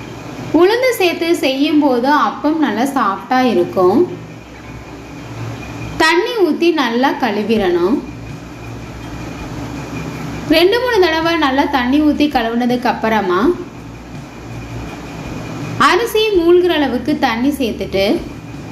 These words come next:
ரெண்டு மணி நேரத்துக்கு ஊற வச்சிடணும். மூடி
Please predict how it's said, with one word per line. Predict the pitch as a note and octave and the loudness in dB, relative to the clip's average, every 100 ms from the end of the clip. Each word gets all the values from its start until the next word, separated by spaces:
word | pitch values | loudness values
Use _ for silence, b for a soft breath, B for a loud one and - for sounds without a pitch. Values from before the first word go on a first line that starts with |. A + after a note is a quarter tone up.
| - - - - - - - - - - - A#2 | -10 -8 -10 -10 -10 -8 -8 -8 -8 -8 -4 2
ரெண்டு | D4 G4 A#4+ | 4 4 2
மணி | A#4+ G#4+ D#4 | 2 4 4
நேரத்துக்கு | C4+ D4 D4+ C#4 D#4 C4+ | 4 2 0 -2 2 4
ஊற | A3+ A3 | 4 2
வச்சிடணும். | - G#3 F#3+ F#3+ A#3 F4 - - - - - - - - - A#2 - - A2+ A2+ A#2+ - C#3 - - - - - - - - C#4 | 0 -2 -2 0 2 2 0 -10 -12 -12 -14 -14 -12 -12 -10 -10 -10 -10 -10 -8 -8 -8 -10 -10 -10 -10 -8 -8 -8 -6 2 4
மூடி | G4 A#4+ | 4 4